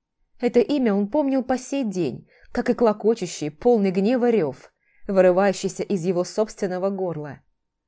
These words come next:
Помнил и Иснурок, вот только его больше интересовало то, насколько Китара в здравом уме.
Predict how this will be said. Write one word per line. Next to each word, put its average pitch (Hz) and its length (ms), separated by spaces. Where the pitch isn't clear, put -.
Помнил 302 380
и 226 380
Иснурок, 220 720
вот 208 280
только 202 260
его 196 240
больше 190 400
интересовало 190 680
то, 214 300
насколько 302 560
Китара 247 600
в 160 40
здравом 240 520
уме. 220 480